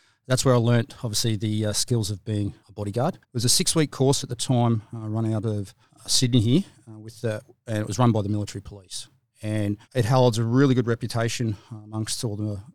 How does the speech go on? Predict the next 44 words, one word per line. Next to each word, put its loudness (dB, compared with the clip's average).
uh, -20
C -4
P -4
P -4
courses -6
with -10
the -14
military, -8
especially -2
the -4
British -6
one, 2
which -2
was -4
supposed -6
to -10
be -4
the -10
premier -4
one -2
at -6
the -16
time. -2
The -12
Brits, -8
uh, -20
really -4
held -8
the -8
Australian -6
C -4
P -6
P -10
course -12
in. -8
Yeah, 4
we 4
basically 0
got -8
to -14
cruise -2
around -2
and, -2
um, -10